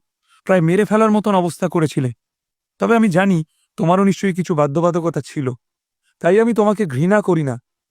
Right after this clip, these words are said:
কিন্তু আমাদের জন্য সবচেয়ে ভালো হবে যদি আমরা আর যোগাযোগ না রাখি। আমি তোমার সঙ্গে সব সম্পর্ক শেষ করে দিলাম। নীল আর নিজের সময় নষ্ট করতে চাইল না। কথাগুলো বলার পর টেবিল থেকে ফোনটা তুলে নিয়ে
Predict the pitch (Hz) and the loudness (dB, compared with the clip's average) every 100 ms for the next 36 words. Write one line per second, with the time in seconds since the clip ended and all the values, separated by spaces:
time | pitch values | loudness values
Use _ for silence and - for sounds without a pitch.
0 | _ - 160 160 160 185 175 196 196 - | _ -8 0 2 2 0 0 0 0 -2
1 | 160 - 165 135 160 165 185 190 _ _ | -4 -2 -2 0 0 2 0 -2 _ _
2 | _ 151 180 202 175 175 160 131 151 170 | _ -2 0 2 2 0 0 -2 0 0
3 | 175 151 143 143 127 - 156 _ _ _ | 0 -2 -2 -2 -4 -8 -20 _ _ _
4 | _ _ _ 151 202 220 214 208 208 - | _ _ _ -2 2 2 2 0 -2 0
5 | 190 - 180 180 160 170 160 147 175 156 | -2 -2 -4 -4 -4 -4 -4 -4 -2 -2
6 | 139 127 117 _ _ _ _ _ _ - | -2 -4 -6 _ _ _ _ _ _ -2
7 | 185 214 214 185 175 170 170 160 165 165 | 0 2 2 2 0 -2 -2 -2 -2 -4
8 | 175 160 147 185 175 160 135 123 123 _ | -6 -4 -4 -2 -2 0 -2 -4 -8 _
9 | _ _ _ _ 170 170 175 180 160 170 | _ _ _ _ -2 0 0 0 2 0
10 | 156 180 139 - _ _ _ 185 214 202 | 0 -2 -2 -8 _ _ _ 0 2 0
11 | 208 - 175 185 202 190 196 180 143 | -4 -2 -2 0 -2 0 2 2 0